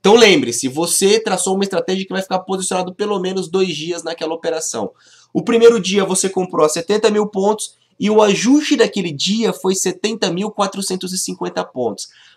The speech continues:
A bolsa vai te depositar, você vai ganhar, você vai ter o seu financeiro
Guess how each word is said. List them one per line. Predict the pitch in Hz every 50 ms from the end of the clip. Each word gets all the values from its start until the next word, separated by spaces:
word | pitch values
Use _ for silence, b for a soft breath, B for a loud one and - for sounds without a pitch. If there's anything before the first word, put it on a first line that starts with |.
| b _
A | - 160 170
bolsa | 151 143 180 208 233 247 - - 147
vai | 160 180 185 185
te | 185 - -
depositar, | 196 160 151 151 180 226 247 262 269 - - - 190 208 226 233 233 202 208 220 202 - _ - 143 135 131 127 123
você | 127 143 151 147 - 165
vai | 156 165 165
ganhar, | 160 151 147 175 202 214 208 190 170 143 139 131 123 127
você | 135 147 147 - 175
vai | 160 156 156
ter | - 160 156
o | 156
seu | 151 - - 180 175
financeiro | 175 - 185 180 180 175 175 - - 170 170 160